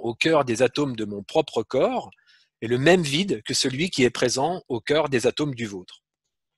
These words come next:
Ainsi, c'est par l'intermédiaire de ce vide que nous sommes tous interconnectés. À propos de la composition de l'univers,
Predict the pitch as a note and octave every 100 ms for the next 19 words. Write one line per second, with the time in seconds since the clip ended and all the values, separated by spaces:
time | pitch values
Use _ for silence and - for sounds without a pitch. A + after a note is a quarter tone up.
0 | _ _ - - A#2+ - F3+ - - A2+
1 | A#2 D3 D#3 C#3+ C3+ B2+ C3 B2+ G2+ B2
2 | A2 C3+ - A2+ A#2+ - G#2+ - C#3+ -
3 | G#2 - - G#2 F#2 - - _ _ -
4 | _ _ _ _ _ _ _ _ _ _
5 | _ _ _ _ _ _ _ _ _ _
6 | _ _ - - D#3 G3+ D#3+ - D#3 E3
7 | D#3 - D#3 C#3 B2 A2+ G2 F2